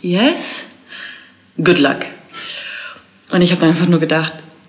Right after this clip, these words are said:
„Hey, du solltest mich unterstützen.“ <laughs> Und dann im zweiten Moment hab ich gedacht, „So, und jetzt erst recht.“ Als Frau alleine nach Marokko fahren, mit einem großen Campervan, ähm, klar hab ich die Monate vorher auch drüber nachgedacht, soll ich's wirklich machen? Viele haben mir abgeraten,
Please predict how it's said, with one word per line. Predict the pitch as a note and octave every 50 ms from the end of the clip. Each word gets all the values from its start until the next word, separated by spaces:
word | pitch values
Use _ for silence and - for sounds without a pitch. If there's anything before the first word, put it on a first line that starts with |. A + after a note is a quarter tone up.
| _
„Hey, | - - G3 A#3+ C#4+ D#4+
du | D#4+ D#4
solltest | E4+ F4 F4 F#4 -
mich | D#4+ F4 F#4+
unterstützen.“ | F#4 F4+ G4 - - - - A4 G#4 - - C#4+ A#3 G3 A3+ B3 - - - - - A#3 - - C#4
<laughs> | C#4 - - - -
Und | G#3 G#3+ G#3+ -
dann | G#3+ A3 C4 D#4+ F4+ D#4+
im | C#4 C#4
zweiten | C4+ A#3+ G#3 G#3 G#3 -
Moment | G#3 G#3 G#3 G#3+
hab | G3+
ich | G3
gedacht, | - F3+ F3+ F3+ - -
„So, | - - C#3+ C3+ - -
und | - E3 D3+
jetzt | D#3 F3 F3+ F3 -
erst | - F3+ F3 - -
recht.“ | - - - - - - _ _ _ _ _ _ _ _ _ _ _ _ _ _ _ - - - -
Als | - F3 E3+ G3
Frau | - - - F#3+ G3+ A3 A#3
alleine | G#3 E3+ E3+ E3 E3 F3 F#3 F#3+ F#3 F#3 F3+ -
nach | F3 E3+ E3
Marokko | F3 F3 F#3+ F#3+ G3 F#3
fahren, | - - F#3+ F#3 F3+ F3+ F3+ F3+ F3+ F3+ - - - - - - - - - -
mit | G3 -
einem | - F#3+ F3+
großen | F3 F3 F3+ F3 F#3+
Campervan, | F3 F#3 F3+ E3+ E3+ E3+ E3+ E3+ E3 E3 E3 E3+ E3+ E3 E3+ E3 -
ähm, | F3 E3+ E3+ E3 E3+ E3 D#3+ D#3+
klar | - G3+ G3+ G3
hab | F3+ E3+
ich | F3 E3+
die | - F#3
Monate | F3 F3+ G3+ G3+ F3+ F#3 F3+
vorher | - - F#3 F3+ F3 F3
auch | E3+
drüber | - - F3 F3+
nachgedacht, | F3 F3+ F#3+ F#3 - F#3 F3+ F3+ F3+
soll | - F#3+ F#3
ich's | E3+ - -
wirklich | E3 E3 E3+ E3+
machen? | F#3 F#3 F#3+ - G3+ F#3+
Viele | F3+ - G#3+ G3+ G3+
haben | F#3
mir | E3+ D#3 E3
abgeraten, | E3+ - - A#3 G#3+ G#3+ G#3+ A3 G#3+ B3+ B3 C4 B3